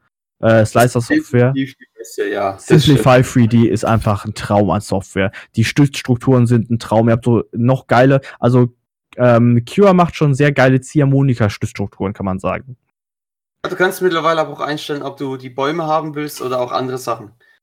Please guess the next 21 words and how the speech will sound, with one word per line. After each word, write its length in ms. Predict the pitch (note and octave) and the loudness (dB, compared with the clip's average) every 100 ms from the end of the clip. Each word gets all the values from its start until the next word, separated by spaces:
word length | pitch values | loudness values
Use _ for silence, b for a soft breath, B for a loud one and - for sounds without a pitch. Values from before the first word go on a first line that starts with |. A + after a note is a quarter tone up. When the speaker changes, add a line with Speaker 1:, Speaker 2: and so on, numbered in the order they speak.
| _ _ _ | _ _ _
Speaker 2:
Aber 180 | - C#3 | 0 2
Speaker 1:
Richtig. 180 | B2 B2+ | 2 0
Speaker 2:
es 80 | E3+ | -2
kommt 140 | F#3 | -4
halt 140 | F3+ | -4
alles 260 | D#3 D3+ D3+ | -2 -2 -4
Stück 220 | - E3+ | -8 -10
für 120 | - | -8
Stück 280 | D3+ - C#3 | -10 -10 -10
und 100 | C#3 | -4
bei 180 | C3+ C3 | -2 -2
Simplify 600 | B2 - D3+ D3+ D3+ C#3+ | -4 -8 -8 -6 -4 -4
three 200 | C#3 C#3+ C#3 | -4 -6 -6
D 160 | C#3+ | -6
hast 240 | C3 C#3+ - | -6 -6 -8
es 180 | B2 | -8
halt 280 | A#2 G#2+ - | -8 -10 -12
schon 160 | - A2 | -10 -6
alles 220 | A#2+ A#2+ | -4 0
drin. 100 | B2+ | 0
Speaker 1:
Richtig, 500 | A#2+ G#2+ F#2+ - - | 0 -2 -4 -6 -10